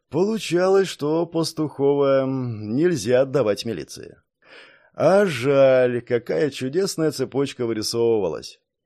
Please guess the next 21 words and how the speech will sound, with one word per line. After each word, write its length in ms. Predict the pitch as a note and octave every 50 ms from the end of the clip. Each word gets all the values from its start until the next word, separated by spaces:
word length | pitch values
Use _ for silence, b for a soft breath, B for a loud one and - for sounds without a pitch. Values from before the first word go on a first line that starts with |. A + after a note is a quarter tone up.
| _ _ _
Пастухова 640 | - A2+ C3 B2+ - D#3+ F#3 E3+ - A#3 A3+ F#3+ D3
изолируют, 840 | A#2+ - G#2 A#2 A2+ F#2 A#2+ A2 A2+ C#3 F3 F#3+ F3 F#3 F3+ E3 D#3+
сразу 460 | - - - - D3 F3 F3+ D3+ E3 D3+
за 160 | C3 D3+ D3+
ним 180 | F#3 F#3+ F3
наступит 480 | B2+ B2 A#2+ - - E3 D#3 C#3+ B2 -
очередь 380 | B2 C3 C3 - B2 A#2 A2 G2
доктора 360 | B2+ C3+ - - B2+ A#2+ A#2+
Вознесенского, 1040 | A2 G#2 C3 A2+ F2+ A2 A2 G2+ - A2 A2 A2 G#2 - - G#2+ G2+ G2 F#2+ F#2 - _ _
которого 380 | - C3+ - D#3 E3+ E3+ E3
тоже 300 | D#3+ - G3+ F#3+ B2+ A#2
хотелось 460 | G#2+ - A#2 G#2+ - A2+ A2 G#2+ G2
бы 140 | F#2 G2 A2+
держать 440 | G#2 G#2+ B2 G#2+ F#2 A#2+ G#2+ - -
подальше 440 | - C#3 C#3 C3 A2+ G2 - - G#2+
от 100 | F#2+ -
клиента. 600 | - C3 B2+ A2+ F#2 D2 - - A1+ G1+ - _ _ _ _ B B B B B B B B
А 100 | B C#3+
вот 140 | F3 G#3+ -
не 80 | A3+ A3+
получается. 1080 | F#3+ G#3+ G#3+ F#3 - A#2+ B2+ B2 A#2+ A#2 A2+ A2 - - A2+ A2 G#2+ G#2 G2+ G2 F#2